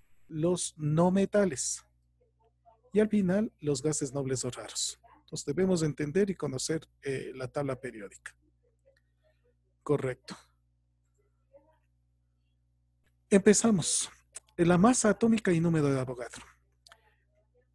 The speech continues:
Rápido, la masa atómica encontramos en la tabla periódica.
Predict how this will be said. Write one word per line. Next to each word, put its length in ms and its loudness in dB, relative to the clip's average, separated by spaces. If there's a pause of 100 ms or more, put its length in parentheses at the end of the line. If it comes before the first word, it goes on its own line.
(320)
Rápido, 420 4
la 140 2
masa 260 6
atómica 600 2
encontramos 720 2
en 80 2
la 100 2
tabla 300 0
periódica. 540 -8